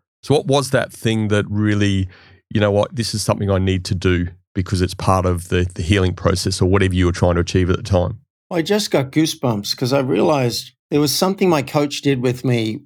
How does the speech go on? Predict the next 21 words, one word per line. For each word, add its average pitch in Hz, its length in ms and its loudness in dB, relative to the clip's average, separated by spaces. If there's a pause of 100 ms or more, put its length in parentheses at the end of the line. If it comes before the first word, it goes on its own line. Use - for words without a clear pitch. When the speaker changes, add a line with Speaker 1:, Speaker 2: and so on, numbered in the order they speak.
Speaker 2:
when 123 260 2
I 131 240 2
was 123 200 0
saying 113 360 0
no. 107 320 -2 (160)
When 123 120 0
I 143 120 4
said, 131 320 0
"No, 110 220 0
I'm 113 100 0
not 135 180 -2
calling 113 380 0
that 104 240 -4 (120)
bully 123 360 0
from 110 180 -6
high 107 160 -2
school." - 380 -8 (280)
She - 360 -2
said, 131 560 0 (180)
"Why 120 160 0
not?" 135 320 0